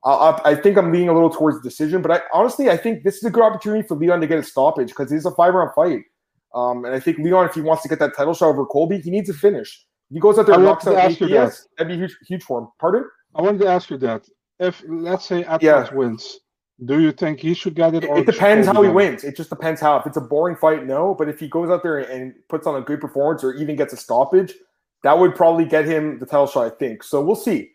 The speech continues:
Speaker 1: It's a good fight. Uh, the five rounds is, is interesting. First non-title, uh, non-main event five-round fight in U F C history, which is nuts. But,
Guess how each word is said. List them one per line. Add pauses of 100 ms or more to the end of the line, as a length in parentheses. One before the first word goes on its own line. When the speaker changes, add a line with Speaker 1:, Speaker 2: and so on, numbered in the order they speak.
(220)
Speaker 1:
It's
a
good
fight.
Uh, (220)
the
five
rounds
is,
is
interesting.
First
non-title, (380)
uh, (340)
non-main
event
five-round
fight
in
U
F
C
history,
which
is
nuts.
But,